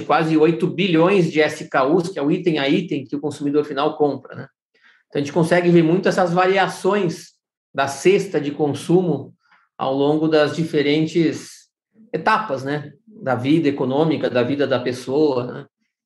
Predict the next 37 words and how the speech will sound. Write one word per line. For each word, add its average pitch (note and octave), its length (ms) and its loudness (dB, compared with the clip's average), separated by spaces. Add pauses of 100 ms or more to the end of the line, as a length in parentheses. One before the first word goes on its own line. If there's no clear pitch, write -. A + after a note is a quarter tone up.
(300)
Então, C3 160 0
a C#3+ 40 2
gente E3 220 2
viu F3+ 300 4
mais D#3+ 180 2
recentemente, D#3+ 1000 -2 (520)
é, B2+ 100 0
é, B2 1040 0
uma C3 220 -4
migração D3 680 0
agora D3 720 2 (500)
de, C3+ 560 -6
de C3 800 -2 (260)
o A2 100 -10
consumidor C#3 580 0
pegando C#3 280 2
os B2 120 -2
mesmos C#3+ 360 4
mil D3+ 200 4
reais, D3 380 2
por C#3+ 180 -4
exemplo, B2+ 500 -4
que B2 80 -8
ele B2 220 -2
gasta, D3 600 -2 (200)
né? C#3 180 -14 (540)
Ele C3 120 -6
gastando D3 560 2
os B2+ 80 0
mesmos C3 460 0
mil C3 120 -2
reais, C3+ 460 0
mas B2 160 -8
como E3 180 -4
a F3+ 40 2
inflação D#3 480 0
subiu C#3+ 680 2